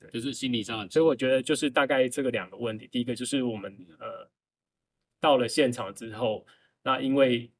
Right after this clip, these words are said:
Speaker 2: 还是缺乏工具，
Speaker 1: 对，
Speaker 2: 缺乏
Speaker 1: 所以实际我们关于这个医疗方面的事情，我们能做的是有限的。
Speaker 2: 嗯。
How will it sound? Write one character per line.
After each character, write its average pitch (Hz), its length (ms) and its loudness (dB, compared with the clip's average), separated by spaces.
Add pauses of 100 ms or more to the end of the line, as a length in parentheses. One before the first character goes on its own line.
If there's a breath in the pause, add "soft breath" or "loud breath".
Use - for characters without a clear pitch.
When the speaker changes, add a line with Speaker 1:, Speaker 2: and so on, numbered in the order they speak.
(160)
Speaker 2:
还 95 100 -14
是 92 120 -16
缺 120 260 -4
乏 101 180 -6
工 104 280 -4
具， 92 380 -12
Speaker 1:
对， - 160 2
Speaker 2:
缺 113 60 2
乏 - 60 -4
Speaker 1:
所 156 80 4
以 143 60 4
实 107 220 -4
际 160 140 6
我 127 140 4
们 110 380 -4 (180)
关 143 240 4
于 120 120 4
这 131 120 -2
个 120 160 2
医 131 120 2
疗 113 160 2
方 123 120 0
面 123 160 0
的 110 120 -6
事 123 160 -6
情， 120 100 -10
我 110 60 -14
们 104 80 -10
能 110 140 -8
做 123 240 0
的 101 120 -8
是 120 160 -6
有 - 240 -10
限 104 240 -10 (100)
的。 92 100 -10
Speaker 2:
嗯。 80 140 -10